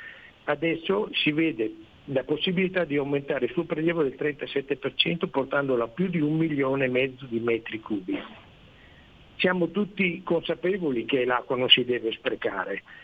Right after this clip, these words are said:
e penso che la Coca-Cola sia l'ultima delle cose che dovrebbe, eh,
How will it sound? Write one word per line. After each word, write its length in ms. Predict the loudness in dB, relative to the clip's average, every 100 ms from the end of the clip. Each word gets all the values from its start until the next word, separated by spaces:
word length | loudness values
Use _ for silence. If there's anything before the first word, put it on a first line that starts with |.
| -6
e 100 | -4
penso 320 | -2 -2 0
che 100 | 0
la 120 | -2
Coca-Cola 600 | -2 -4 -4 0 0 0
sia 220 | -2 -2 0
l'ultima 460 | 0 0 -2 0
delle 260 | 0 0 0
cose 320 | 0 0 0
che 120 | -2
dovrebbe, 520 | -2 0 0 0 -2 -4 -10 -14 -16 -4
eh, 280 | 0 0